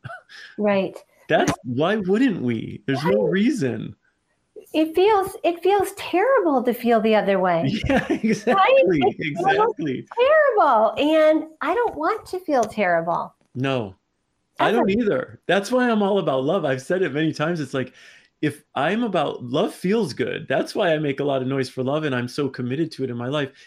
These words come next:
Speaker 1: If love didn't feel this good, I wouldn't be a love activist.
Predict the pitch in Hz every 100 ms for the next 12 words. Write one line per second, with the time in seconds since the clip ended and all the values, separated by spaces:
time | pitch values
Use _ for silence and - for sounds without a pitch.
0 | - 131 135 160 175 190 160 - 180 175
1 | - 170 143 143 143 147 143 - 139 135
2 | 127 123 135 120 107 - - - - -